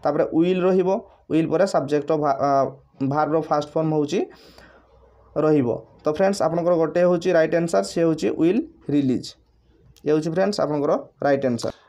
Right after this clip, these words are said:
ନେକ୍ସଟ କ୍ୱେଶ୍ଚନ୍ଟି ହେଉଛି, "ଏଞ୍ଜେଲ ହେଜ୍ ବିନ୍ ସେଣ୍ଡିଂ ଇଂଲିଶ ଲର୍ଣ୍ଣିଂ ଭିଡ଼ିଓଜ୍ ଡ୍ୟାସ୍ ଜୁଲାଇ ଟୁ ଥାଉଜେଣ୍ଡ ଫୋର୍ଟିନ୍।" ଫ୍ରେଣ୍ଡସ୍,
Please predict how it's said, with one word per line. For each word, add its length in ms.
ନେକ୍ସଟ 300
କ୍ୱେଶ୍ଚନ୍ଟି 400
ହେଉଛି, 320
"ଏଞ୍ଜେଲ 400
ହେଜ୍ 200
ବିନ୍ 160
ସେଣ୍ଡିଂ 520
ଇଂଲିଶ 480
ଲର୍ଣ୍ଣିଂ 400
ଭିଡ଼ିଓଜ୍ 560
ଡ୍ୟାସ୍ 520
ଜୁଲାଇ 600
ଟୁ 160
ଥାଉଜେଣ୍ଡ 520
ଫୋର୍ଟିନ୍।" 380
ଫ୍ରେଣ୍ଡସ୍, 380